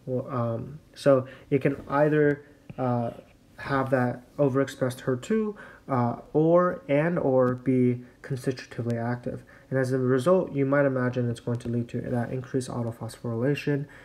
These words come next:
and increased, uh, oncogenic activity. Now, there's going to be two different ways that you can overexpress your her two.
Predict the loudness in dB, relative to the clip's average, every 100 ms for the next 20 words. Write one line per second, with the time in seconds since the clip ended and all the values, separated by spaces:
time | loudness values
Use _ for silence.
0 | -20 -6 -2 -2 -2 -4 -2 0 0 -4
1 | -16 -20 -12 -6 -6 -6 -12 _ _ _
2 | -20 -16 -4 -2 0 0 0 -2 -6 -10
3 | -6 -4 -2 -4 -12 -20 -20 -20 _ _
4 | _ _ _ _ _ -20 -20 _ _ -20
5 | _ _ 2 4 4 2 2 0 -4 -4
6 | -4 -2 -2 0 0 -2 -2 -4 -4 -2
7 | -2 -2 -6 -8 -8 -8 -8 -10 -6 -2
8 | -2 -4